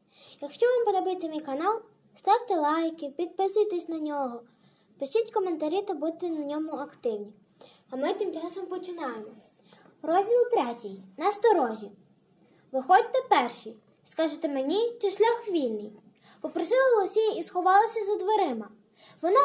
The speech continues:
визирнула спершу в один бік коридору, потім в інший, щоб впевнитись, що той, кого вона не має ані найменшого бажання зустріти, не йде саме зараз у свою кімнату.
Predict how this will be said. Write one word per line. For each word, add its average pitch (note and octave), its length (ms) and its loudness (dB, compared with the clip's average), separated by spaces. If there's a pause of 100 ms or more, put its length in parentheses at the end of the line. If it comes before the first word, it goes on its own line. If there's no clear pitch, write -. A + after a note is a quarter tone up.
визирнула A4 540 4
спершу C#4+ 340 -4
в A#4+ 200 2
один G4 260 2
бік G4+ 200 -2
коридору, D4+ 640 -2 (380)
потім F#4+ 280 2
в A4 260 2
інший, A#3 540 -2 (200)
щоб C4 260 -2
впевнитись, F4 760 2 (480)
що C4+ 200 -4
той, A#4+ 240 6 (260)
кого A4 280 8
вона G#4+ 200 4
не G#4 180 2
має F#4 380 2
ані C#4+ 160 -2
найменшого D#4+ 640 0
бажання C4+ 460 -4
зустріти, G4 600 2 (480)
не D4+ 100 -2
йде D#4+ 140 2 (140)
саме F4 220 0
зараз G4 380 2
у D#4+ 40 -12
свою D#4 380 -4
кімнату. A3 540 -6